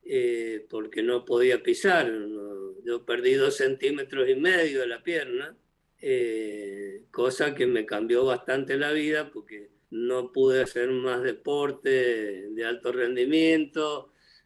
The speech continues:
eh, tuve que acomodarme. Y bueno, básicamente me dediqué a la clínica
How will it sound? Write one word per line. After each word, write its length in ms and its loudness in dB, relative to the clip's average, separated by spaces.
eh, 600 0
tuve 300 6
que 60 0
acomodarme. 1300 0
Y 160 4
bueno, 320 4
básicamente 1000 0
me 140 -2
dediqué 840 -2
a 100 -4
la 180 -4
clínica 920 -6